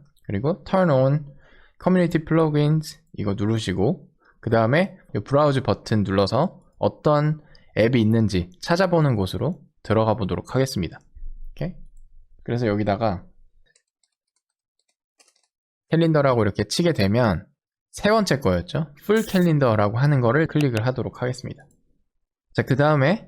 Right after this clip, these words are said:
인스톨 눌러서 인스톨을 하게 되면 풀 캘린더가 설치가 된다. 그리고 설치한 다음에 이네이블 버튼을 한 번 더 눌러줘야지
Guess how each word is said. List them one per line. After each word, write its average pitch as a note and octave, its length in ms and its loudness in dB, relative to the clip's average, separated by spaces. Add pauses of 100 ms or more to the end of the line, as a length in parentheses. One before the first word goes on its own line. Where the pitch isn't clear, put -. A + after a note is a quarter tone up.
(120)
인스톨 B2+ 640 0 (120)
눌러서 F2+ 480 -4 (160)
인스톨을 A#2 420 0
하게 C#3 180 2
되면 A#2+ 420 -2 (420)
풀 E3+ 140 0
캘린더가 E3+ 640 0 (260)
설치가 F3 500 0
된다. F2 380 -4 (320)
그리고 A#2 240 2
설치한 F#3 500 0
다음에 G#2 580 0 (240)
이네이블 D#3 540 2
버튼을 B2 500 0
한 F3+ 160 0
번 F3+ 140 0
더 A#2+ 120 0
눌러줘야지 A#2 840 2